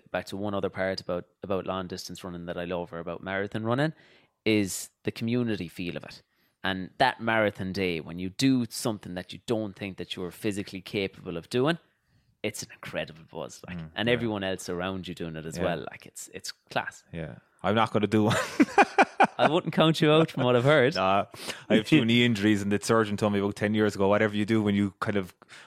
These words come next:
Speaker 2: retire," although I'll never retire, but he said,
Speaker 1: <laughs>
Speaker 2: "Don't, just please don't do road running."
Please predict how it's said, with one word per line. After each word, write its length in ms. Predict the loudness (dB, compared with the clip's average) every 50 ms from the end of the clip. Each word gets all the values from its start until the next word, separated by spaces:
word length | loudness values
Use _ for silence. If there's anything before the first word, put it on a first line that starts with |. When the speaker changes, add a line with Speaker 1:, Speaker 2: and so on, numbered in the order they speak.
| _
Speaker 2:
retire," 500 | -2 -2 0 2 4 4 4 4 2 0 -2
although 220 | -4 0 2 4 4
I'll 100 | 4 4
never 220 | 2 0 2 2
retire, 400 | 2 0 2 2 0 0 0 0 -4 -10 -8 -2
but 180 | 0 2 2 4
he 100 | 4 4
said, 300 | 4 6 4 4 2 0 _
Speaker 1:
<laughs> 80 | 0
Speaker 2:
"Don't, 380 | 2 4 6 6 4 2 0 -4
just 160 | -12 -14 -8
please 260 | -4 -2 -2 -2 0
don't 240 | 0 0 0 0 0
do 140 | -4 -6 -4
road 280 | 0 2 2 2 2 2
running." 260 | 0 -2 -2 -4 -8